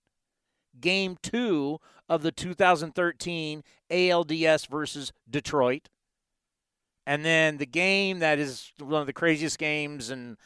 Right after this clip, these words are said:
uh, it's the craziest game I've ever been involved in in my career. Two thousand twelve, Texas Rangers, Oakland Coliseum, game one sixty-two. It's the only time in baseball history that a team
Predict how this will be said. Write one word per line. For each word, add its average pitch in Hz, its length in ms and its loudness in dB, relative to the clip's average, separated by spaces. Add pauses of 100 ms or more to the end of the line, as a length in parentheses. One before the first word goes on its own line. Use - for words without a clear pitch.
(600)
uh, - 60 -10 (500)
it's - 120 -8
the - 80 -12
craziest 214 360 6
game 180 220 6
I've 160 120 8
ever 160 140 8
been 147 140 -2
involved 139 360 4
in 135 200 -2
in 123 160 -10
my 120 160 -2
career. 92 400 -12 (760)
Two 208 220 -2
thousand 196 440 8
twelve, 120 600 2 (180)
Texas - 480 0
Rangers, 139 580 -2 (300)
Oakland 196 400 2
Coliseum, 160 840 4 (380)
game 185 400 2
one 170 600 -2
sixty-two. 156 1000 -4 (280)
It's - 100 -10
the 190 220 -8
only 240 360 6
time 202 500 -2 (540)
in 147 220 -6
baseball 190 540 6
history 117 560 -2 (480)
that 165 200 6
a 165 60 4
team 156 560 -6